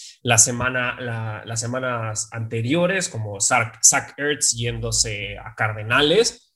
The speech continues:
de, después de estar en Águilas y ser un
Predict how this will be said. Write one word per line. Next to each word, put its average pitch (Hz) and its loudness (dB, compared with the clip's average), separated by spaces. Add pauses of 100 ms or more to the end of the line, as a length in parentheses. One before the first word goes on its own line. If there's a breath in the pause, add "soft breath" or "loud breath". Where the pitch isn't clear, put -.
(140)
de, 107 -6
después 113 -4
de 113 -2
estar 113 -2
en 113 -2
Águilas 123 -2
y 110 -10
ser 110 -4
un 107 -8